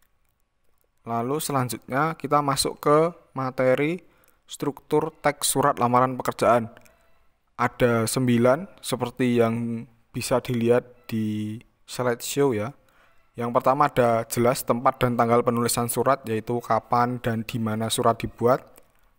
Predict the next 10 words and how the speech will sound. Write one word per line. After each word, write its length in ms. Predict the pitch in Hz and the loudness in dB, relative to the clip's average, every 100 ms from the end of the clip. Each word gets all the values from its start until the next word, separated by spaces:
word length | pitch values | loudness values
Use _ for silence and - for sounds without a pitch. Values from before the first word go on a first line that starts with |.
| - | -6
Lalu 320 | 120 127 139 | -4 -2 -2
ada 480 | 127 131 131 123 120 | -4 -2 0 2 2
lampiran 480 | 123 123 123 127 123 | 0 0 -2 -2 -2
dan 160 | 120 | -4
halaman. 480 | 113 113 117 123 160 - _ _ _ _ _ _ - | -2 -2 0 0 -2 -6 _ _ _ _ _ _ -14
Yang 240 | 123 123 | -12 -8
ketiga 400 | 127 127 139 139 | -8 -2 2 4
alamat 400 | 127 123 131 123 | 4 4 2 0
tujuan 240 | 127 127 117 | -2 0 0
surat 320 | - 120 127 | 0 2 2